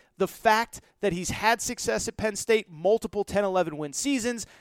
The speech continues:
and I also think the fact that he's had success in the S E C East. Florida fans are familiar with him. They saw him go to Vanderbilt. They saw him win nine games twice at Vanderbilt. And I think Florida fans could talk themselves into, "You know what? That guy,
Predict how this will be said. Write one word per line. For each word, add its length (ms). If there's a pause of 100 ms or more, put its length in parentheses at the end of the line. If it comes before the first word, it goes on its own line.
(160)
and 140
I 80
also 260
think 200
the 80
fact 240
that 100
he's 200
had 260
success 480 (100)
in 140
the 120
S 180
E 60
C 140
East. 380 (260)
Florida 380
fans 320
are 40
familiar 380
with 140
him. 200 (220)
They 120
saw 220
him 80
go 120
to 60
Vanderbilt. 500
They 100
saw 180
him 140
win 220
nine 320
games 380
twice 560
at 180
Vanderbilt. 500 (300)
And 80
I 80
think 160
Florida 320
fans 280
could 200
talk 300
themselves 440
into, 420 (280)
"You 80
know 140
what? 300 (580)
That 160
guy, 260